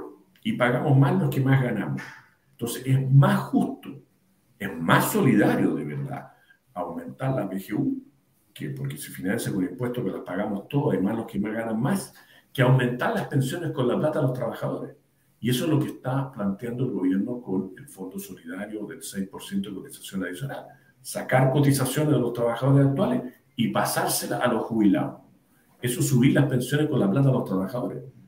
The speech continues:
Eso me parece que es más injusto, porque es una solidaridad solamente entre trabajadores. Yo prefiero una solidaridad de toda la sociedad,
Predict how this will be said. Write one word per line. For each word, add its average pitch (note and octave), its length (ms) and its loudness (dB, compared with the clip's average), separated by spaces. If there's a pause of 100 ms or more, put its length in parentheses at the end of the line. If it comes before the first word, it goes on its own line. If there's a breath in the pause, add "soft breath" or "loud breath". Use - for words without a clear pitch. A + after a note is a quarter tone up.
(300)
Eso C#3 180 6
me E3+ 100 2 (120)
parece C#3 300 2
que C#3+ 40 0
es C3 100 2
más C#3 240 4
injusto, F#3 360 2
porque C3 180 4
es C3 80 2
una D3+ 140 4
solidaridad B2 580 4
solamente D3+ 640 2
entre G3+ 300 4
trabajadores. - 840 -2 (340)
Yo C#3 160 8
prefiero D#3 320 4
una D3 140 4
solidaridad G#2 840 0 (160)
de G2 120 4 (120)
toda - 260 2
la C#3+ 100 0
sociedad, - 520 -2